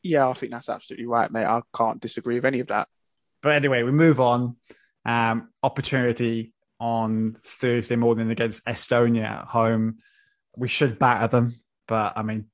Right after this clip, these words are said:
Speaker 2: based on today, man, I'll, I'll take a one nil, <laughs> to be honest with you.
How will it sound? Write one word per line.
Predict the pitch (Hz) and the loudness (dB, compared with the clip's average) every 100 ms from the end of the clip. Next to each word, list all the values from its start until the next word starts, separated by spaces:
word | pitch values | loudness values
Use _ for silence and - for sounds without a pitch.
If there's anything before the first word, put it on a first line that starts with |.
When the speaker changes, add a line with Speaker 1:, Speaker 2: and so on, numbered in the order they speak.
| - | -2
Speaker 2:
based | 123 113 117 | -2 0 -6
on | |
today, | 107 113 110 107 | -6 -2 0 0
man, | 107 107 104 | -2 -4 -6
I'll, | 104 - | -10 -8
I'll | 110 | -6
take | 113 104 | -4 -4
a | |
one | 101 98 | -4 -2
nil, | 104 104 - | -2 -4 -4
<laughs> | - | 0
to | - | 4
be | - | 6
honest | - - - | 6 6 2
with | 143 - | 0 2
you. | 151 | 2